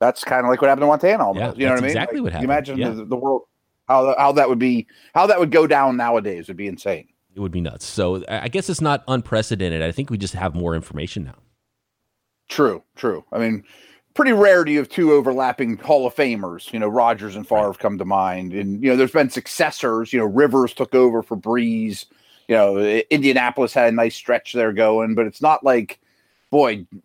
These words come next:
Speaker 1: Steve's breathing down my neck," eh, or "Joe's the monkey on my back." You know, the stuff we heard,
Speaker 2: <laughs> Right,
Speaker 1: you know,
Speaker 2: yeah.
Speaker 1: back then.
Speaker 2: Yeah,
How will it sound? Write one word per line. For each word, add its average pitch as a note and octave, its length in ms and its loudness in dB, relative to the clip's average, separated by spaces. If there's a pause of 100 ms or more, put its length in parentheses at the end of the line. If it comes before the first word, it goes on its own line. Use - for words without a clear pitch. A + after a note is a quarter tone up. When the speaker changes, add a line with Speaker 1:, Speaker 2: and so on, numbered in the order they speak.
(140)
Speaker 1:
Steve's E3 460 -2
breathing D3 340 4
down B2 200 2
my A2+ 140 0
neck," A2 280 -2 (100)
eh, A#2 300 0
or A2 380 4
"Joe's C#3 520 2
the A#2+ 80 0
monkey B2 340 0
on A2+ 140 0
my A2 120 0
back." G#2 380 -4
You C3 140 -2
know, A2+ 80 0
the A2+ 100 0
stuff - 240 0
we - 80 0
heard, B2 180 2
Speaker 2:
<laughs> - 60 -2
Right, - 40 -12
Speaker 1:
you A2+ 140 -2
know, G2+ 40 -2
Speaker 2:
yeah. A#2+ 160 0
Speaker 1:
back - 100 -6
then. F#2 220 -6 (340)
Speaker 2:
Yeah, A2+ 280 -4